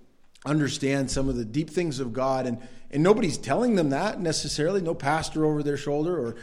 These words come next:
you know, a friend, or they're just the Lord's teaching them through His Word,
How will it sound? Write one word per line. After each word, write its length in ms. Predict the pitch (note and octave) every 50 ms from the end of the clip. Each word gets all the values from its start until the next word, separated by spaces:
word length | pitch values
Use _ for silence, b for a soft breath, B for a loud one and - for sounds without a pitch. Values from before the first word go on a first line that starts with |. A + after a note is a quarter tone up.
| B B B B
you 100 | C#3 C#3
know, 160 | C#3+ D3 C#3+
a 80 | A#2+ G#2
friend, 320 | - - D3+ D#3+ F3 E3+
or 80 | D3+ C#3
they're 120 | C#3+ C#3
just 300 | A#2 C3 D#3 D3 - -
the 80 | A#2+ A2+
Lord's 500 | G2+ G2 A2 C3 D#3 E3+ E3 D#3 - -
teaching 440 | - - D#3+ D3 - - B2 B2
them 160 | A#2 A2+ A2 G#2+
through 240 | - - D3 D3
His 200 | C#3 C#3 B2+ A2+
Word, 360 | B2 A#2 A#2 A#2 A2+ A2 A2